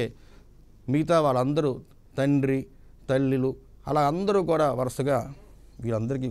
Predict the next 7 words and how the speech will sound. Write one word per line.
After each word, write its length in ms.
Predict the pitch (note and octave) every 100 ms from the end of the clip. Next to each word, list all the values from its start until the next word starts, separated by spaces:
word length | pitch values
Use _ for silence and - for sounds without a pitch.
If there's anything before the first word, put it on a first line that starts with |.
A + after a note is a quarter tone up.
| A2
కూడా 140 | A2 A#2+
స్మరించుకోవడం 680 | - A2+ D#3 C#3+ C3 A2 C3+ A2+
జరుగుతున్నది. 480 | A2+ A#2 G#2+ F#2+ - - - - - - A2+
అంత 180 | A2 A#2+
ఉత్కృష్టమైనటువంటి, 1000 | A2 - E3 - C3+ B2+ B2 B2 A#2 A2 B2 - - - - -
విశేషమైనటువంటి 960 | A2+ E3 F3 F3 D3+ C3+ B2 A#2+ A#2 A#2+ G#2+ G2 - -
ఈ 40 | A2